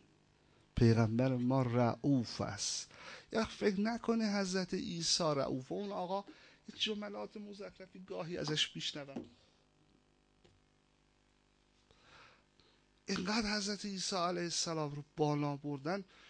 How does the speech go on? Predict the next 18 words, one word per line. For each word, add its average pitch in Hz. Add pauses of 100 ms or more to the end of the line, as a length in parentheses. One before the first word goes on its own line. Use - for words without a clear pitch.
(120)
که -
این 247
تداعی 185
شد -
که -
مثلاً 165
حضرت 151
رسول 131
اکرم 127
خصوصیتی 147
ندارن. 147 (760)
یا 185
آقای 180
از 165
دوستان 156
ما 170
که -
اهل 147